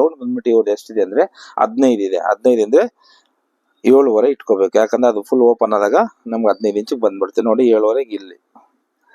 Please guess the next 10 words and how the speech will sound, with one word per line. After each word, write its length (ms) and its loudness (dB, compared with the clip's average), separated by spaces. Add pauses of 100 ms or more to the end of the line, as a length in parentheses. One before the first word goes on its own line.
(380)
ಇಲ್ಲಿ 180 2 (500)
ರೆಗ್ಯುಲರ್ 340 2
ಆಗಿ 140 -4
ಹಾಕಿರ್ತೀವಲ್ಲ, 600 -2
ಅದು 120 -6 (100)
ಏನ್ 200 0
ಬೇಡ. 140 -2 (1000)
ಜಾಸ್ತಿ 440 0 (840)
ಸೆಮಿ 300 0
ಪಟಿಯಾಲ 300 2